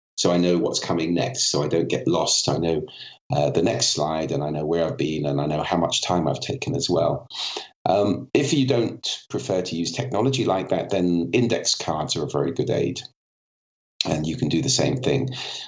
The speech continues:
So as you walk on, uh, I've got a little acronym which is always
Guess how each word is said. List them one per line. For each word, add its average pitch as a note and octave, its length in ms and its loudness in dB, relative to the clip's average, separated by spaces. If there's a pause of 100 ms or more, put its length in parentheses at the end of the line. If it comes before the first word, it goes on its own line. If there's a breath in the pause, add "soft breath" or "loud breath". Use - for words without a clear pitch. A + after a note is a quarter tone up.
(120)
So D#3+ 140 2
as G#3+ 220 2
you A3 120 0
walk B2+ 340 0
on, E2 300 -2
uh, F#2 400 -2
I've A2 180 0
got - 140 -2
a B2 60 2
little G#2+ 200 -2
acronym D#2 460 -2
which D#2+ 200 -4
is - 120 -4
always D#2 560 0